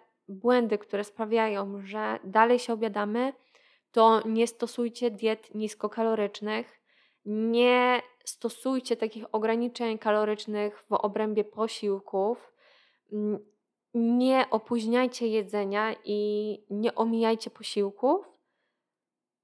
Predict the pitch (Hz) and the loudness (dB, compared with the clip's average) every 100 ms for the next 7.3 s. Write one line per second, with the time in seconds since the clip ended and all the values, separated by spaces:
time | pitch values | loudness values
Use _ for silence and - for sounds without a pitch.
0 | _ 220 214 226 262 254 247 226 220 220 | _ -6 -2 2 2 2 0 2 2 0
1 | 214 220 214 180 214 214 226 - - _ | -2 -6 -6 -6 -2 2 2 0 -20 _
2 | _ _ _ _ 214 - 220 220 220 214 | _ _ _ _ -8 -4 0 2 0 -4
3 | 214 196 185 - 214 220 226 233 233 220 | -6 -4 -4 -4 -6 -4 4 4 4 -4
4 | 208 208 190 196 202 196 196 190 202 196 | -10 -10 -10 -8 -6 -6 -6 -8 -10 -10
5 | 190 190 185 - - 220 214 247 247 220 | -12 -8 -8 -8 -6 -2 6 6 6 -4
6 | 214 202 - - 202 202 - 214 208 196 | -6 -10 -12 -10 -8 -8 -4 -2 -2 -4
7 | 185 - | -6 -14